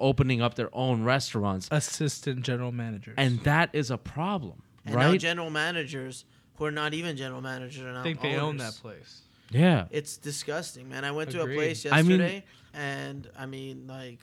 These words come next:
Speaker 1: But fuck that. You know, let's talk about something positive.
Speaker 3: Yeah, thank you.
Speaker 1: Because it's easy, it's easy to be upset at all of this 'cause it's like ninety percent, that's the deal.
Speaker 2: Yeah, but L A, here's a problem with Los Angeles. And let me, let me speak on this really,
Speaker 1: Yeah.
Speaker 2: really
Speaker 3: Please, please,
Speaker 2: quick.
Speaker 3: please. L A native.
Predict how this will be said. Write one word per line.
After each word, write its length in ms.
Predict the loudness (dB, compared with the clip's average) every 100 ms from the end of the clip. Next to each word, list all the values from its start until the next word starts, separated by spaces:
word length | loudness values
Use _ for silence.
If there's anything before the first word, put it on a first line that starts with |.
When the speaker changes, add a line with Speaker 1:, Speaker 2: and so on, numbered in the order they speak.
| -20 2
Speaker 1:
But 120 | 4
fuck 240 | 8 6 6
that. 280 | 2 2 2
You 140 | 4
know, 120 | 4
let's 220 | 4 0 0
talk 180 | 0
about 160 | 0 -2
something 280 | -2 -4 -4
positive. 420 | -2 0 0 -2 -6
Speaker 3:
Yeah, 120 | -10 -10
thank 140 | -10
you. 40 | -2
Speaker 1:
Because 260 | 2 4 2
it's 100 | 0
easy, 440 | 2 2 0 -4 _ -4
it's 200 | -4 -4
easy 520 | -4 -2 -2 0 0
to 80 | 0
be 160 | 0 -2
upset 580 | -4 -4 2 2 2 -2
at 140 | -6 -4
all 220 | -4 -2
of 60 |
this 200 | 0 -2
'cause 180 | -2 -4
it's 140 | -2 0
like 160 | -2 0
ninety 320 | -2 -2 -4
percent, 440 | -6 0 0 2
that's 380 | 2 0 -2 -6
the 80 | -6
deal. 460 | 0 0 0 -2 2
Speaker 2:
Yeah, 140 | 6
but 160 | 6 6
L 240 | 6 6
A, 220 | 6 4 4
here's 340 | 2 2 2
a 60 | 0
problem 340 | 0 0 -2
with 140 | -4
Los 200 | -6 -6 -6
Angeles. 260 | -8 -6
And 100 | -4
let 100 | -2
me, 80 | 0
let 120 | 0 0
me 60 |
speak 220 | 0 -4
on 80 | -8
this 180 | -10 -12
really, 360 | -8 -4 -2 2
Speaker 1:
Yeah. 120 | 4
Speaker 2:
really 160 | 2 -2
Speaker 3:
Please, 60 | -6
please, 100 | -6
Speaker 2:
quick. 20 |
Speaker 3:
please. 180 | -8 -6
L 160 | -4 -2
A 100 | -4
native. 380 | -6 -10 -14